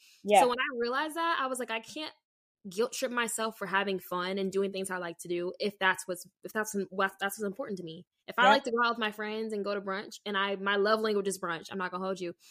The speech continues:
Speaker 1: Always.
Speaker 2: I can't feel guilty for that. So when I, like, came to that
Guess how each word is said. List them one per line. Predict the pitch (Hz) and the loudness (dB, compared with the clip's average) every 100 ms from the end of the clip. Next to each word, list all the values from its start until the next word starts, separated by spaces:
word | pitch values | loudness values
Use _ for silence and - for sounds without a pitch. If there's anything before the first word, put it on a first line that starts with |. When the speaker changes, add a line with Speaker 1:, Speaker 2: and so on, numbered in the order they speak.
| - | -2
Speaker 1:
Always. | 180 185 175 170 _ _ _ _ _ _ _ _ _ _ - | 6 8 8 6 _ _ _ _ _ _ _ _ _ _ 4
Speaker 2:
I | 233 | 6
can't | 269 - 294 - | 6 0 -4 0
feel | 302 | 0
guilty | 269 339 294 | 0 -4 -6
for | 220 | -6
that. | 180 180 - - _ | -10 -10 -18 -20 _
So | - 240 | 0 2
when | 240 | 4
I, | 262 302 | 4 4
like, | 302 - | 2 -2
came | 220 220 | -4 -2
to | 240 | -2
that | 208 190 185 185 185 | -4 -4 -2 -4 -8